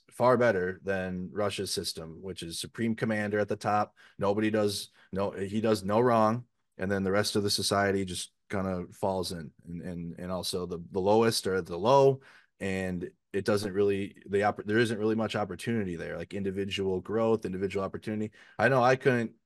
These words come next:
start a media biz company, an L L C, or a, a media company in Russia, and I have an L L C. I pay taxes. Like, I have a business to do what I do.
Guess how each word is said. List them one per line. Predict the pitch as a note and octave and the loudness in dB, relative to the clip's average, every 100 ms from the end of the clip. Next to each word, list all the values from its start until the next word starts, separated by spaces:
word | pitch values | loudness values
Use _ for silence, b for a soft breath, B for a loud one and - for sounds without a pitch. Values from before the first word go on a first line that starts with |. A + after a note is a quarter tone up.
| - | -8
start | - G#2 G2+ | -2 2 4
a | G2 F2+ - | 4 0 -6
media | G2 G#2 G#2 G2+ G2 | -4 -2 0 0 0
biz | F2 G#2 F#2+ - | -2 -4 -4 -6
company, | - G#2+ F#2+ F#2+ | -6 -4 -4 -6
an | F#2 | -4
L | G#2 G2 | -4 -2
L | F#2 | -2
C, | - B2 G2 | -2 -2 -4
or | G#2 G2 | 0 2
a, | F#2 F2 b - | 2 -2 b -4
a | |
media | G#2 A2+ G#2 | 2 4 2
company | G#2 A2+ G#2 F2+ | 2 0 0 -2
in | |
Russia, | F#2 A#2+ F#2+ G#2+ C3 _ - | -2 -2 -2 -6 -10 _ -6
and | G2+ | 0
I | G#2 | 0
have | G#2 | 0
an | |
L | F#2+ A2 | -2 0
L | G#2+ | 0
C. | G2+ - A2 F2 | 0 0 -2 -2
I | F2+ | -6
pay | F2+ F#2+ | -6 -8
taxes. | - G#2+ A2 - E2+ D#2+ | -6 -4 -4 -6 -10 -10
Like, | E2 F#2 | -10 -6
I | F#2 | -4
have | F#2+ | -2
a | |
business | E2+ G#2 A2+ G2+ F#2 | -2 -2 -2 -4 -6
to | - | -8
do | E2+ F2+ | -8 -6
what | F#2 | -6
I | F2 | -6
do. | F2 A2+ G2 E2+ | -4 -2 -2 -4